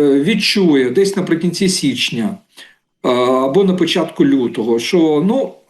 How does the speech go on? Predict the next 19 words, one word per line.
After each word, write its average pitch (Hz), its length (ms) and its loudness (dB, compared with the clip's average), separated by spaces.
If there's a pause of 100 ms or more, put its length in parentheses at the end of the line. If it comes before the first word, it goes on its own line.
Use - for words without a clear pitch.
(260)
е, 151 640 0
ризикувати 185 920 0
зараз 135 340 -2
затягуванням 139 720 0
війни, 185 640 0
м, 143 220 -6 (480)
це 208 240 0
значить, 185 480 -2
е, 143 260 0 (380)
вірніше, 190 420 2
затягувати 185 560 0
війну, 226 260 0
це 185 120 -2
значить 190 320 -2
ризикувати 180 640 0
погіршенням 180 580 -2
стосунків - 540 -4
з - 40 -10
Трампом. 117 460 -4